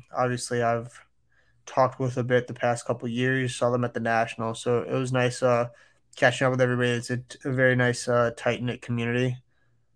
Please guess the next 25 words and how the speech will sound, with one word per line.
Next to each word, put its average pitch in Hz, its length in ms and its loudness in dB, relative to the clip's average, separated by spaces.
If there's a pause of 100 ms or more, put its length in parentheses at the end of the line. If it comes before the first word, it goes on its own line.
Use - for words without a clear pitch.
(140)
Uh, 110 440 4
yeah, 143 100 4
it 139 40 8
was 135 100 4
a 147 40 6
lot 139 80 10
of 127 80 0
fun. 139 200 4 (360)
And 131 140 2
I 139 60 6
have 143 200 4
to 131 160 0 (480)
go 135 160 4
to 131 80 4
Real 127 240 2
Music's 123 360 -2
comment 113 340 0
'cause - 100 -12
I'm 113 140 -2
kinda 113 200 -4
confused 110 480 -8
'cause 113 120 -8
he 117 80 -6
said, - 160 -2
"Huh? 147 400 6